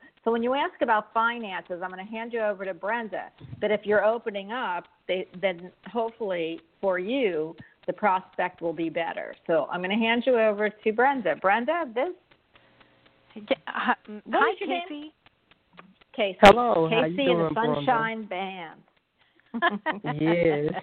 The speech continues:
Speaker 3: <laughs>
Speaker 1: Casey in the Sunshine Band, baby. All right.
Speaker 2: <laughs> Um, well, that's exactly what I was feeling, is things getting better for you. Um, but there was something else that I want you to think,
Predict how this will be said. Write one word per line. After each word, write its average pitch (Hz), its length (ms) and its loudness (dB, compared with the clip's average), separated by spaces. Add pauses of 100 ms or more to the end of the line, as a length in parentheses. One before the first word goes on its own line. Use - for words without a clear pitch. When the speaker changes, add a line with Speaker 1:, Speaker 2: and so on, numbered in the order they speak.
(140)
Speaker 3:
<laughs> 220 1080 -2
Speaker 1:
Casey 202 600 0
in 247 240 2
the 175 260 -2 (100)
Sunshine 269 760 0
Band, 208 440 -6
baby. 190 400 -10
All 196 200 -10
right. 156 280 -6 (480)
Speaker 2:
<laughs> 294 600 -2 (800)
Um, 220 400 0 (720)
well, 254 380 4 (180)
that's 240 260 -2
exactly 233 460 -2
what 214 140 -4
I 202 40 -4
was 190 160 -12
feeling, 262 280 -10
is 196 100 -14 (100)
things 214 200 -12 (100)
getting 202 220 -6
better 214 340 -2
for 185 160 -8
you. 180 280 -8
Um, 208 300 -4
but 214 160 0
there 214 200 -2
was 208 180 -2
something 254 380 -2
else 214 340 0
that 196 320 -12
I 233 120 4
want 302 220 -10
you 339 100 -6
to 320 180 -8
think, 240 240 -6